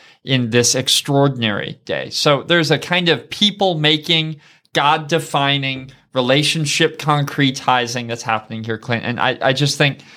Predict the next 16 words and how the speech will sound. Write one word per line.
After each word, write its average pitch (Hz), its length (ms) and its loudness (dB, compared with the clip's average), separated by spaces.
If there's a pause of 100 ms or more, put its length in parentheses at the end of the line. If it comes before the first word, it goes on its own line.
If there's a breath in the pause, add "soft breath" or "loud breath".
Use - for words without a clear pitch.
(1000 loud breath)
Christians 190 720 2
are 143 280 4
removed 139 580 4
from 185 240 0
that, 180 360 0
maybe 147 300 2
by 135 220 2
some 139 180 -4
of 117 140 -4
our 110 100 0
cultural 156 640 -2
practice, 165 640 -4
but 147 400 -2
there 156 300 2
is, 180 600 2 (420 soft breath)
uh, 120 140 0